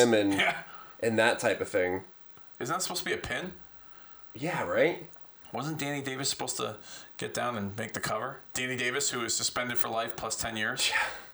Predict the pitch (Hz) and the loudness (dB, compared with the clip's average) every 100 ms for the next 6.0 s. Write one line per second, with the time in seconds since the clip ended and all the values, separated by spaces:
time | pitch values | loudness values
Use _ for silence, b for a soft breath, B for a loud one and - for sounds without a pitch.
0 | - 117 113 113 113 110 107 113 110 117 | -8 -4 -4 -2 -2 0 0 -2 -2 -4
1 | 113 110 104 110 107 104 104 - 113 123 | -2 -2 0 0 0 -2 0 0 -2 -6
2 | - - B B B B - - _ - | -10 -20 B B B B -20 -20 _ -6
3 | 117 120 107 - - 98 98 95 98 123 | -4 -2 0 0 -2 -2 -2 -2 -4 -2
4 | - - - - _ _ _ _ _ _ | -4 -6 -14 -20 _ _ _ _ _ _
5 | - - 123 113 107 104 98 95 87 | -20 -2 6 8 10 8 6 4 0